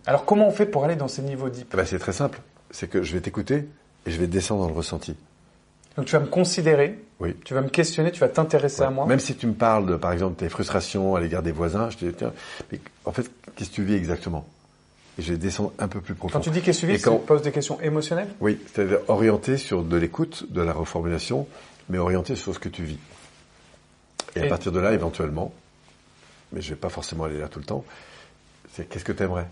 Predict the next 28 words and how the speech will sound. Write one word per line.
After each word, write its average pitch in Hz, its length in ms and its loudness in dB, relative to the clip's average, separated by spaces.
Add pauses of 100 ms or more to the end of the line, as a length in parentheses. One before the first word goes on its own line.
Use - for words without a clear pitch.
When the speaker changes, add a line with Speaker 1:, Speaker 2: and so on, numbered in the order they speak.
(500)
Speaker 2:
Et 90 60 -4
donc, 123 160 2
dans, 98 80 0 (160)
dans 92 120 0
une 87 80 -2
conversation, 90 360 0
je - 60 -6
suis - 80 -10
pas 107 100 2
dans 87 80 2
le 85 60 -2
coaching, 143 300 0
Speaker 1:
Toi, - 100 6
Speaker 2:
hein, - 20 0
Speaker 1:
t'auras 151 220 6
Speaker 2:
mais - 0 -
Speaker 1:
un 139 80 2
vrai 170 160 8
engagement, 160 680 4
en 139 40 4
fait, - 280 -2
en 123 80 -2
vis-à-vis 127 380 -4
de 123 60 -12
cette 117 180 -10
personne-là, 117 420 -8
en 110 60 -8
fait. - 260 -10